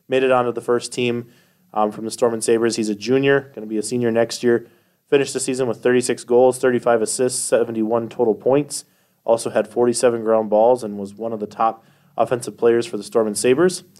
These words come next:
Um, and he will continue to be next year as a senior.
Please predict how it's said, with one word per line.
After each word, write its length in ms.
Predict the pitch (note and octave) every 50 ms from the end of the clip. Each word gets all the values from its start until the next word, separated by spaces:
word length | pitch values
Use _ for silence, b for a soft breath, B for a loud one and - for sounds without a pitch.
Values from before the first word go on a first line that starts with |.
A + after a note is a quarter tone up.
| b b b b b b b b -
Um, 280 | G#2 G#2+ G#2+ G#2 G#2
and 120 | G2+ G#2+ G#2
he 80 | A2
will 260 | G#2 A2 B2 C3 - -
continue 380 | C3 A#2 A2+ C3 C3 C#3+ C#3+
to 80 | C#3 C3+
be 200 | C3+ C#3 C3+ C#3
next 360 | C3+ B2+ B2+ B2+ - - -
year 100 | C3 B2+
as 100 | B2 A2
a 60 | G#2+
senior. 500 | G2+ - B2+ B2 C#3 D#3 F3 F#3+ F3+ -